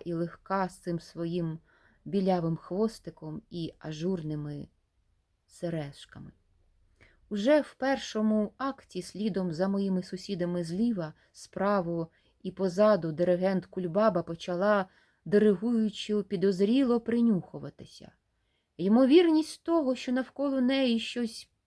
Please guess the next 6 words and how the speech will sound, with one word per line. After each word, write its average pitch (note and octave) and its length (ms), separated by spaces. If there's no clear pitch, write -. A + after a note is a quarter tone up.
пахло A#3+ 540
прілим G#3+ 480
листям A3 720
або G#3+ 420
зотлілим G#3 760
сіном, A#3+ 800